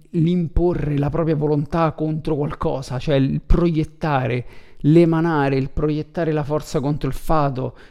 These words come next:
cercare di dominare le altre persone, cercare di dominare questo, quest'altro, non è quello. Quello è una versione errata della forza che non fa altro che portare alla debolezza, perché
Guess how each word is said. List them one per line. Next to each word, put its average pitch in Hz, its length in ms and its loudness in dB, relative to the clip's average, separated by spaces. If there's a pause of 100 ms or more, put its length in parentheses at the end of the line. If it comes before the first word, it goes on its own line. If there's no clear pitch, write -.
cercare 160 400 0
di 151 100 -2
dominare 156 440 4
le 151 100 2
altre 143 260 -2
persone, 139 440 -2
cercare 151 320 -2
di 147 60 -2
dominare 143 320 4
questo, 151 380 -2
quest'altro, 139 520 -6
non 170 100 -4
è 185 120 -6
quello. 127 320 -4
Quello 180 420 -2 (460)
è - 140 -4
una 151 260 2
versione 180 840 -4 (340)
errata 135 960 -2
della 131 260 -2
forza 131 440 -4
che 143 120 -4
non 143 180 -2
fa 147 180 -4
altro 160 220 -2
che 143 100 -4
portare - 440 0
alla 139 80 4
debolezza, 135 640 -4
perché 135 460 -4